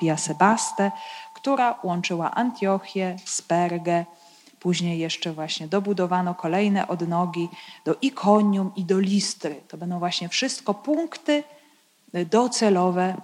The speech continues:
działalności Pawła. No i apostołowie, y, pierwsze swoje kroki kierują do synagogi, czyli szukają wspólnoty żydowskiej, do której chcą właśnie w tym miejscu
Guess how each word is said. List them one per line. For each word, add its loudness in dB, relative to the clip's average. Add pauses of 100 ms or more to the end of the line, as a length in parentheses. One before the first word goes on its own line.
(360)
działalności 2 (240)
Pawła. -6 (200)
No 0
i -4
apostołowie, 0 (420)
y, -2 (160)
pierwsze 2
swoje 0
kroki -4
kierują -4 (280)
do 2 (180)
synagogi, 2 (200)
czyli -2
szukają 2
wspólnoty 0
żydowskiej, 4 (360)
do 8
której 2
chcą -2
właśnie 0
w -10
tym 6
miejscu 0